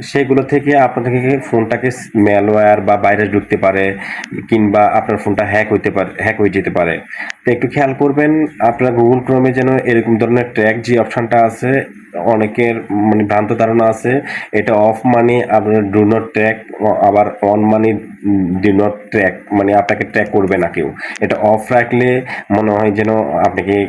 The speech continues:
মানে অফ রাখলে সেই ক্ষেত্রে দেখা যাবে যে অনেকে ভ-, ভ্রান্ত একটা ধারণা আছে যে আপনাকে কেউ ট্র্যাক করবে না, এটা থেকে বাঁচাইবে, অথবা এটা on রাখলে আপনাকে এরকম মানে ট্র্যাক করবে,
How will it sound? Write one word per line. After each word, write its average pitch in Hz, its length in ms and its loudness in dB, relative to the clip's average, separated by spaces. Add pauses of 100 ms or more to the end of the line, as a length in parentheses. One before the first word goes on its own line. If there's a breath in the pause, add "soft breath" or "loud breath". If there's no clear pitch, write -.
(100)
মানে 98 260 -2
অফ 101 280 0
রাখলে 113 360 -2 (100)
সেই 110 180 -2
ক্ষেত্রে 107 220 -4
দেখা 101 200 -2
যাবে 107 140 0
যে 113 60 2
অনেকে 95 320 0
ভ-, 92 320 -2
ভ্রান্ত 92 260 -2
একটা 101 200 -2
ধারণা 104 280 0
আছে 120 300 0 (280 loud breath)
যে 98 80 0
আপনাকে 98 280 0
কেউ 104 180 0
ট্র্যাক 101 380 -2
করবে 87 300 0
না, 76 280 -4
এটা 101 200 0
থেকে 101 200 -2
বাঁচাইবে, 82 460 -2 (320 loud breath)
অথবা 120 480 2 (200 loud breath)
এটা 101 160 0
on 107 360 2
রাখলে 117 340 0
আপনাকে 104 340 0
এরকম 104 640 2
মানে 90 280 2 (100)
ট্র্যাক 113 240 0
করবে, 85 380 2